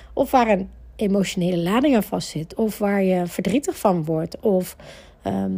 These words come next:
wat je spullen tegenkomt van mensen die overleden zijn. Of, ehm, dat je spullen tegenkomt uit een relatie die niet zo leuk was.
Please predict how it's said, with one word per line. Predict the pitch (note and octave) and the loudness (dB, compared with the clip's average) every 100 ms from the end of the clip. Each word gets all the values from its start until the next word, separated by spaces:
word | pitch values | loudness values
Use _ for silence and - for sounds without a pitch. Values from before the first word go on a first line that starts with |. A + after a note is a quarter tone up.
| F#3+ F#3+ F#3+ F#3+ | -4 -6 -8 -2
wat | G3+ G#3 | 2 2
je | G#3+ | 0
spullen | - A3+ G#3+ | 4 4 6
tegenkomt | G3+ - - G3 | 2 2 0 0
van | F#3+ | 2
mensen | F#3 F#3 F#3+ F#3+ | 2 2 0 2
die | F3+ | 4
overleden | F#3+ A3 C4+ E4+ | 4 4 4 4
zijn. | - F3+ D#3+ D#3+ - | 0 -4 -4 -8 0
Of, | G3+ F#3+ F#3+ - - - - - | 4 4 0 -8 -20 -20 -20 -16
ehm, | - F#3+ F#3 F3+ F3+ F#3 F#3 - - | -8 -4 -2 -2 -4 -4 -6 -10 -12
dat | - G#3+ | -2 -2
je | - | 0
spullen | G3 - B3+ | -2 4 4
tegenkomt | B3+ G#3+ - F#3 F3+ G3+ | 4 2 0 -2 -2 -2
uit | G3 G#3 | 0 0
een | F#3 | -2
relatie | F3 F#3+ A#3+ B3+ - F#3 A3+ B3+ | -2 2 2 2 -2 0 0 -2
die | G3+ A3+ | -2 0
niet | B3+ D4 | 2 2
zo | G#3 | 4
leuk | A#3 C#4+ | 6 6
was. | B3 E3+ F3 - | 2 0 0 -8